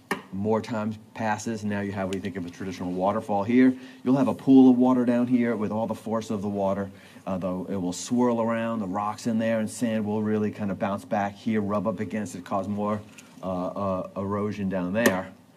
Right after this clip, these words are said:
And then you have this. See, a little bit of an overhang is forming.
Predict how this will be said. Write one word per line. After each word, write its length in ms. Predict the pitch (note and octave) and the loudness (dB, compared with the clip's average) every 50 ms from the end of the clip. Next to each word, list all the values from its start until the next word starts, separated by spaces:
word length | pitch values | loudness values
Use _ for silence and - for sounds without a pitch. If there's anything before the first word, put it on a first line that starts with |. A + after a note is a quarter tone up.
| - - - - - - | -20 -20 -20 -20 -14 -8
And 80 | G2+ G#2 | -4 -2
then 160 | A2 A2+ A2+ | -2 0 0
you 80 | A2 | -2
have 180 | G#2 A2+ A2 G#2+ | -2 -2 -2 0
this. 180 | A#2 G#2+ F#2+ - | -2 -2 -2 -4
See, 160 | - - G#2+ | -6 -6 -6
a 60 | G2 | -4
little 200 | F#2+ G2 F#2+ F#2+ | -4 -4 -4 -4
bit 120 | F#2 G2 | -4 -4
of 100 | F#2 E2 | -6 -6
an 80 | F#2 F2+ | -6 -6
overhang 480 | - G2 G2 G2 G#2 G#2 A2+ A2+ A2+ A2 | -4 -4 -2 -2 -2 -2 -2 -2 -2 -2
is 80 | G#2+ | -6
forming. 520 | - - A#2+ A#2 A#2 A#2 A#2+ A#2 A#2 A2+ | -6 -6 -4 -4 -2 0 0 0 0 -2